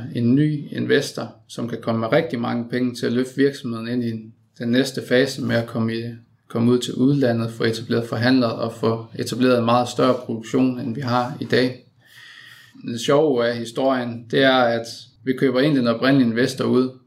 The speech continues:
for et lavt tocifret millionbeløb, og ganske få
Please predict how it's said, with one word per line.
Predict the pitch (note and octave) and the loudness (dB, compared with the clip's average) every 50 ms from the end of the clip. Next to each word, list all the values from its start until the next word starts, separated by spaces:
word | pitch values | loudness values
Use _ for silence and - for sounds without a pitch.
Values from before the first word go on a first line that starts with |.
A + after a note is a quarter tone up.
| _ _ _ - | _ _ _ -2
for | B2 A#2+ | 0 0
et | A#2 A#2 | 0 2
lavt | A#2+ A#2+ B2+ C#3 C#3 C3+ - - - _ _ _ | 2 4 4 4 4 0 -4 -12 -18 _ _ _
tocifret | - C#3 B2 - C3+ A#2 - - A#2 A2+ C3 | -4 -4 -4 -2 -4 -6 -4 -4 -4 -4 -4
millionbeløb, | - A2+ A#2 A#2+ C3 C3 B2+ C3 A#2 A#2 A#2 A#2 - - - _ _ _ | -2 0 2 4 4 2 2 0 -4 -4 -6 -6 -8 -10 -20 _ _ _
og | - - - A#2 A2+ A2+ - - - _ - | -2 0 0 0 0 -2 -8 -14 -14 _ -2
ganske | B2+ C3 D3+ D3 - - B2+ - - | 0 0 0 -2 -6 -10 -12 -8 -2
få | - C3+ C#3 C3+ C3+ C3+ | 0 2 2 2 0 -2